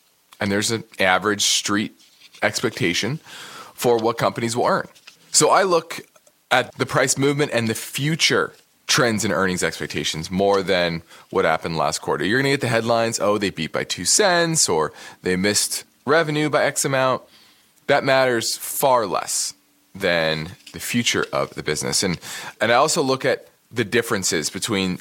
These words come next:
say they upgrade their earnings expectations, or maybe they keep them flat, but the market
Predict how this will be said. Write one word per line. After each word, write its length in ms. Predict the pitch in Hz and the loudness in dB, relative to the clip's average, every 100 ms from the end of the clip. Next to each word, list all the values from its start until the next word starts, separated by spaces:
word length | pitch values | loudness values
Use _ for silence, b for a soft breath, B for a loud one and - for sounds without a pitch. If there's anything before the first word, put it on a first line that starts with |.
| - | -2
say 200 | 92 127 | 0 2
they 180 | 123 123 | 2 2
upgrade 420 | 95 107 - 120 | 2 0 0 0
their 120 | 117 90 | 2 2
earnings 280 | 104 113 | 2 0
expectations, 840 | 123 131 147 - 135 147 156 170 - - _ | 0 -2 -4 -2 -2 -2 -2 -4 -4 -8 _
or 80 | 98 | -2
maybe 160 | 101 104 | 0 0
they 100 | 104 | -2
keep 220 | - 104 | -4 -6
them 120 | 95 | -8
flat, 300 | - 98 110 | 0 0 2
but 60 | 98 | -2
the 60 | |
market 500 | 85 87 101 117 92 | 0 0 0 -2 -4